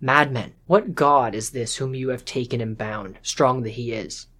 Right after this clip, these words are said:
Not even the well-built ship can carry him. Surely this is either Zeus or Apollo of the silver bow, or Poseidon, for he does not look like mortal men, but looks like the gods who dwell on Olympus.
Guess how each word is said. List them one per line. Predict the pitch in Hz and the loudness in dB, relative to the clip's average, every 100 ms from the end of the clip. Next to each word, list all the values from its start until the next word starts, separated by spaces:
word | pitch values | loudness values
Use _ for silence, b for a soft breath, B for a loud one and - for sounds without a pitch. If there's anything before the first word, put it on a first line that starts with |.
| - | 2
Not | 165 | 4
even | 170 156 151 | 4 2 0
the | 131 | 2
well-built | 131 131 127 123 - | 2 2 0 -4 -4
ship | - 180 185 | 0 2 0
can | - 127 | -4 -10
carry | - 113 104 | -8 -10 -10
him. | 87 73 - _ | -12 -14 -18 _
Surely | - - 190 202 202 | -8 2 6 8 6
this | 170 151 | 4 0
is | 147 | 0
either | 147 139 120 | 0 0 -2
Zeus | 110 139 151 - - | 0 2 2 0 -2
or | 110 | -4
Apollo | - - 139 139 143 | -4 0 2 2 2
of | 139 131 | 0 -4
the | 131 | -4
silver | - 139 135 131 | -2 -2 -2 -2
bow, | 120 117 117 117 b b | -2 -4 -4 -8 b b
or | 147 | -2
Poseidon, | - 127 - 135 139 123 - | -2 -2 0 2 0 -2 -6
for | - | -6
he | 156 214 | -4 2
does | 220 214 | 2 4
not | 175 180 | 2 0
look | 147 151 151 147 | -2 -4 -4 -4
like | 123 | -4
mortal | 123 127 135 127 | -2 -2 0 -2
men, | 123 113 - - | -4 -6 -10 -4
but | 143 | -4
looks | 143 156 - | 2 0 2
like | 165 165 | -2 -2
the | |
gods | 143 131 117 117 117 | -4 -2 -2 -4 -6
who | 127 | -6
dwell | 117 123 123 120 | -4 -2 -2 -4
on | 120 | -8
Olympus. | 117 117 113 - - - - | -8 -8 -8 -10 -12 -12 -14